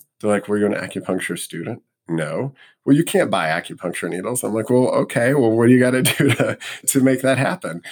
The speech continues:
And so they're like, "Well, you have to go to school for that." So anyway, uh, I was spinning my wheels, taking classes that I just didn't feel like, uh, I was on my right path. And that always stuck in my mind. And so I moved back to Missouri for a bit and started a catering company. So f-,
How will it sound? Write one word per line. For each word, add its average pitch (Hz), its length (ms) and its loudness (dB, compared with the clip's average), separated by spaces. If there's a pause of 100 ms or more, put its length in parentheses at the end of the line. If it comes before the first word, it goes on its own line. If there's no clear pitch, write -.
(320)
And 113 140 0
so 120 160 2
they're 117 120 6
like, 113 200 2
"Well, 113 80 4
you 127 100 2
have 123 100 -2
to 120 80 -8
go 123 120 -2
to 123 60 -4
school 156 260 -6
for - 140 -14
that." 82 200 -12
So 110 340 -2 (500)
anyway, 117 520 4
uh, 107 320 2 (160)
I 117 40 -2
was 113 120 -2
spinning 135 260 0
my 107 100 2
wheels, 101 320 -4
taking 95 320 -8
classes 90 440 -6
that 87 100 -8
I 87 80 -2
just 82 220 -12
didn't - 220 -14
feel 92 220 -4
like, 87 320 -6
uh, 80 200 -6
I 90 40 -4
was 87 140 -6
on 87 180 -4
my 82 140 -4
right 80 180 -6
path. 82 380 -8
And 85 80 -6
that 90 140 0
always 90 260 -2
stuck 90 300 -2
in 87 80 -2
my 80 120 0
mind. 80 440 -4 (520)
And 90 240 0
so 95 200 2
I 85 320 2
moved 104 260 2
back 98 220 0
to 95 100 -2
Missouri 90 380 0
for 92 140 -6
a 87 40 -2
bit 85 220 -4
and 85 200 -4
started 85 360 -2
a - 20 -10
catering 85 400 -4
company. 80 380 -12
So 85 240 -8
f-, - 260 -12